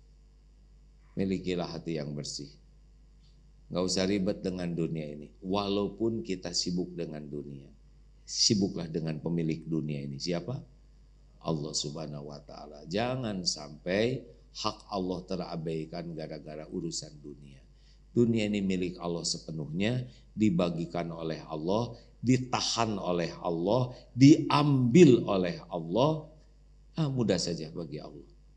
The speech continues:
Ini tadi ada cerita, ada seseorang suka sekali bersepeda. Karena sudah senior, bersepeda, bersepeda, tapi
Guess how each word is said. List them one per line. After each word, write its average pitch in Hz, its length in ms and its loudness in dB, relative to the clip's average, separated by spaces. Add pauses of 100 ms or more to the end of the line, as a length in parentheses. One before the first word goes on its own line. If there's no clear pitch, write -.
(1200)
Ini 87 480 -2
tadi 80 240 -4
ada 80 160 -4
cerita, 82 640 -4 (640)
ada 92 160 -2
seseorang 135 720 -2
suka 370 480 -2
sekali 127 400 4
bersepeda. 90 640 -2 (800)
Karena 92 240 -4
sudah 98 320 -2
senior, 98 640 0
bersepeda, 160 800 0
bersepeda, 135 720 -2
tapi 175 560 -2